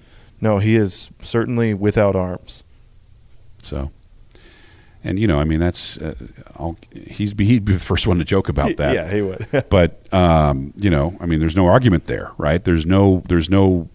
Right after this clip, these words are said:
Speaker 2: it's cut and dried right there. Boom. You know,
Speaker 1: Yeah.
Speaker 2: man's got no arms and he's shooting archery.
Speaker 1: Yeah.
Speaker 2: Leave him alone.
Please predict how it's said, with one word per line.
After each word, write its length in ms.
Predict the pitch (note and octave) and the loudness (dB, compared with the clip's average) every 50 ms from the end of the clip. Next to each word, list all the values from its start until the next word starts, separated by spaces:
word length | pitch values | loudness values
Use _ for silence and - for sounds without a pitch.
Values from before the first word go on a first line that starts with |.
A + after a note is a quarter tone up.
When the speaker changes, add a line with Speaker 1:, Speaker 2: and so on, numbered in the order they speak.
| - - | -8 -4
Speaker 2:
it's 220 | - G2+ G2+ - | -2 -2 -2 -2
cut 180 | - A#2+ A2+ - | -2 -2 0 0
and 100 | F#2 F2 | 2 2
dried 260 | G#2+ A#2 G2+ D2 C2 | 4 4 4 2 2
right 160 | C#2 C#2+ C#2 - | 0 -4 -4 -4
there. 120 | C2 A#1+ | -8 -6
Boom. 320 | A#1 E2 F2+ F2+ D2+ G#1+ - - - G1+ | -2 0 0 2 0 -2 -6 -14 -14 -10
You 100 | - D2 | -6 -4
know, 180 | - C#2+ - - | -2 -2 -4 -6
Speaker 1:
Yeah. 40 | - - - | -10 -12 -8
Speaker 2:
man's 240 | D#2+ F2+ F#2+ G#2 G#2 | -4 -2 0 0 0
got 180 | G#2 A#2 A2 F#2+ | 0 0 0 2
no 180 | G2 F#2+ F#2 F#2 | 2 2 2 2
arms 200 | F#2+ F#2 F2 F2+ | 2 2 0 0
and 60 | D#2 | -2
he's 60 | D2+ - | -2 -2
shooting 220 | - F2 D#2+ D#2 D#2+ | 0 0 0 0 0
archery. 460 | D#2 D2+ - - B1+ A#1+ B1+ C#2+ - - - - - - | 0 0 -2 -6 -6 -6 -6 -6 -8 -10 -16 -18 -6 -4
Speaker 1:
Yeah. 240 | A#2+ E2+ C#2+ - - - - - - | -4 -4 -4 -6 -12 -18 -20 -20 -16
Speaker 2:
Leave 320 | - - F#2 F#2+ G2 F2 F2+ | -10 -4 0 2 2 4 4
him 60 | E2 | 4
alone. 420 | D2+ D2 C2 A#1 A1 A1+ - - | 2 2 0 -2 -4 -6 -6 -8